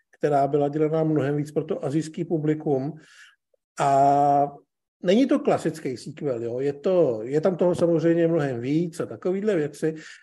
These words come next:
ale ta jednička se aspoň trošku pokoušela tvářit nějak jako vážně nebo vědecky, nebo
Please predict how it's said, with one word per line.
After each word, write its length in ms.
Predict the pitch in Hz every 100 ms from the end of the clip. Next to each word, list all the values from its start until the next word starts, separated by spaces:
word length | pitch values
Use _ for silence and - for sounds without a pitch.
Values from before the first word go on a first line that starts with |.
| _ _
ale 420 | - 160 156 160 160
ta 100 | 185
jednička 640 | 175 175 160 185 185 202
se 160 | 156 -
aspoň 360 | 170 - 233
trošku 480 | 226 202 170 - 233
pokoušela 580 | 214 196 196 190 208 196
tvářit 440 | 196 160 156 170
nějak 160 | 175 156
jako 200 | 165 170
vážně 640 | 131 151 147 156 175 175
nebo 240 | 156 151 139
vědecky, 800 | 120 135 165 160 - 170 165
nebo 580 | 156 131 143 147 139 120